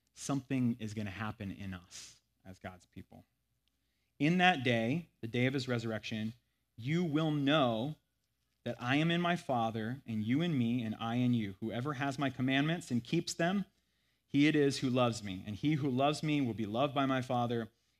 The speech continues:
and I will love him and manifest myself to him."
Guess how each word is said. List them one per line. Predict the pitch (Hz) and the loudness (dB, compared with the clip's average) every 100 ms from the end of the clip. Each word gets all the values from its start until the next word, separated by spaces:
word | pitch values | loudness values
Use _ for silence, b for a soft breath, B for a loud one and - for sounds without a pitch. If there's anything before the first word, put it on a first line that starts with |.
| - | -10
and | 110 | -4
I | 120 | -2
will | 131 131 | 0 2
love | 120 117 | 2 0
him | 120 110 107 104 | -2 -4 -4 -6
and | 104 104 | -6 -4
manifest | 107 107 104 101 98 - _ _ _ _ | -4 -6 -6 -8 -8 -12 _ _ _ _
myself | 101 98 107 98 - | -10 -10 -8 -8 -8
to | 101 | -12
him." | 92 92 | -12 -14